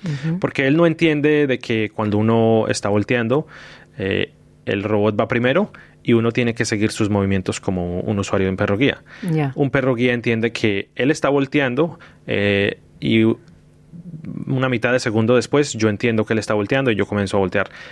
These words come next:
Speaker 2: El robot asume que tú estás volteando al mismo nivel que él está volteando y él, o sea, uno tiene que, digamos, acelerar un poquito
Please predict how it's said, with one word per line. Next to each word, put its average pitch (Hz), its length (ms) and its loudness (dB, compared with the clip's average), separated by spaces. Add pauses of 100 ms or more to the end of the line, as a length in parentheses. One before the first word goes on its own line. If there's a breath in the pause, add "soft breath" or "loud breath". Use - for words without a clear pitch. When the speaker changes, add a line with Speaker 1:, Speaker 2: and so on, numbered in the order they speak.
(140 loud breath)
Speaker 2:
El 120 100 0
robot 113 320 2
asume 127 380 0
que 107 120 -2
tú 120 140 -4
estás 117 220 -2
volteando 110 360 0
al 104 60 0
mismo 101 260 0
nivel 92 280 -2
que 95 240 0
él 95 80 2
está - 160 -4
volteando 117 460 0
y 101 120 0
él, 92 460 0
o - 20 -4
sea, 98 140 -4
uno 92 160 -4
tiene 101 240 0
que, 104 260 2
digamos, 104 380 0
acelerar 107 420 0
un 135 100 0
poquito 143 380 -2